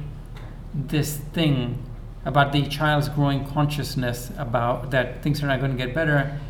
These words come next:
then I need something to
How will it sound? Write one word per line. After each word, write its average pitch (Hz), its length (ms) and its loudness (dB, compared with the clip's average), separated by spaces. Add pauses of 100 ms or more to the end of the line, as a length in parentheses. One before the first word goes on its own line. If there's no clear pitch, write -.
(520)
then 151 480 2
I 151 140 4
need 196 340 4
something 151 920 2 (640)
to 139 640 4